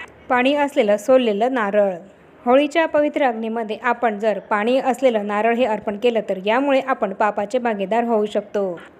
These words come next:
होळीच्या पवित्र अग्नीमध्ये नारळ अर्पण करताना ते नेहमी सुके म्हणजे पाणी नसलेले आणि अखंड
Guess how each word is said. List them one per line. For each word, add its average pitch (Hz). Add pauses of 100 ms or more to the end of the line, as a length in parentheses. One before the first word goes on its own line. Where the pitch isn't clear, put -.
होळीच्या 285
पवित्र 254
अग्नीमध्ये 208
नारळ 202
अर्पण 240
करताना 214 (100)
ते 240
नेहमी 247 (400)
सुके 269
म्हणजे 214
पाणी 226
नसलेले 226 (360)
आणि 240
अखंड 254